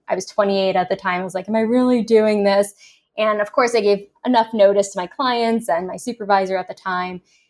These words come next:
And as I moved away from the therapy world, I realized, and doing more coaching, I just realized how much my energy was feeling more grounded.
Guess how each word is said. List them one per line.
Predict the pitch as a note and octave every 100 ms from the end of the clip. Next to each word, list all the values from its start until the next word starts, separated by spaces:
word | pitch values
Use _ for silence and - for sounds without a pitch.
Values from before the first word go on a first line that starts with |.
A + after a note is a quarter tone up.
| _ -
And | G#3 G3 G3 G3 _ _ -
as | A3+ B3 A#3 -
I | A3+
moved | A3+ A3+ A#3 A3
away | F#3+ G3 F#3+ G3 G3
from | G3+ F#3+
the | G3
therapy | G3 F#3+ F#3+ A3+
world, | A3 A3+ A3+ A3+
I | - G3 F#3
realized, | G3 G3 G3+ G3+ G3+ -
and | G3+ G3 F#3+
doing | G3 F#3+
more | F#3+
coaching, | F#3 - G3 C4 C4+ C#4 C#4 _ _ _ _ A3+
I |
just | G#3+ F#3
realized | F3+ A3 A3+ A#3 B3 A#3+
how | - G3+ G3
much | G3 F#3+ G3+ G3+ - G3+
my | G3 F#3+ F#3+ F#3+ F#3 G3 _ _ -
energy | A#3 A3+ A#3+ A#3+ B3+
was | A3+ G3+ G3
feeling | G#3+ G#3 G#3
more | G3 G3
grounded. | F#3+ F#3+ F#3 F#3+ - -